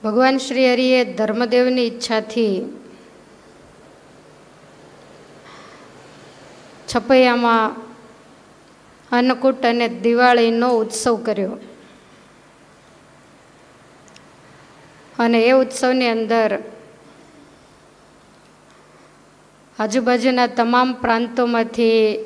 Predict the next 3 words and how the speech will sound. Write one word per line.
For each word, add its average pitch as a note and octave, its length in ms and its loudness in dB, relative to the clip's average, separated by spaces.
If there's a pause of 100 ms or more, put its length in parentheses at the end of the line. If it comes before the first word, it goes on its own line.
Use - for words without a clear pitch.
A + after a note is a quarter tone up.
(120)
સગા B3 380 -2
સંબંધીઓ A#3 1000 0 (2750)
એમને B3+ 360 0